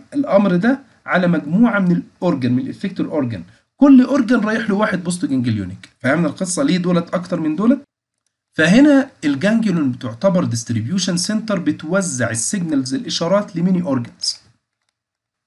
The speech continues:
نيجي بقى على أنواعها، إحنا كده فهمناها، فهمنا تركيبها، فهمنا وظيفتها، ريلي ستيشن، ديستريبيوشن سنتر، دول أهم وظيفتين فيها. طبعًا في وظايف تانية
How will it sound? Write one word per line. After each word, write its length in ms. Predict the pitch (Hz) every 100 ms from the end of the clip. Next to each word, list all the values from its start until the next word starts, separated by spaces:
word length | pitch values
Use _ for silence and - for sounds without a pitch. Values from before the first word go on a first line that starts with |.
| _ _ -
نيجي 200 | 226 180
بقى 280 | - - 120
على 220 | 120 117
أنواعها، 500 | 117 117 - - -
إحنا 160 | - -
كده 200 | - 127
فهمناها، 600 | 123 - 104 131 175 233 - _
فهمنا 360 | - 120 131
تركيبها، 600 | 117 123 - 208 196 269 - _ _
فهمنا 880 | _ - 175 202 233 214 220 220 233 - - _
وظيفتها، 580 | 160 180 180 160 - 101
ريلي 260 | 120 180 240
ستيشن، 520 | - 226 226 - 214
ديستريبيوشن 640 | 185 - 170 156 185 160
سنتر، 360 | 123 123 104 90
دول 260 | 82 156
أهم 280 | 151 185 190
وظيفتين 480 | 151 127 123 - 147
فيها. 260 | 120 117 104
طبعًا 260 | - 123
في 120 | 120
وظايف 280 | 143 135 151
تانية 340 | - 185 196